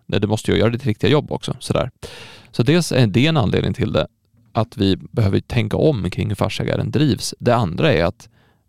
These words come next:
Fasciaguiden i sig, sen vi släppte dokumentärfilmen, sen vi släppte det här Den levande kroppen-dokumentet och började skicka det dokumentet till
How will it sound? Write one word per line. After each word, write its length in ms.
Fasciaguiden 600
i 140
sig, 640
sen 240
vi 80
släppte 600
dokumentärfilmen, 1200
sen 200
vi 80
släppte 600
det 100
här 160
Den 140
levande 320
kroppen-dokumentet 920
och 60
började 180
skicka 400
det 120
dokumentet 640
till 360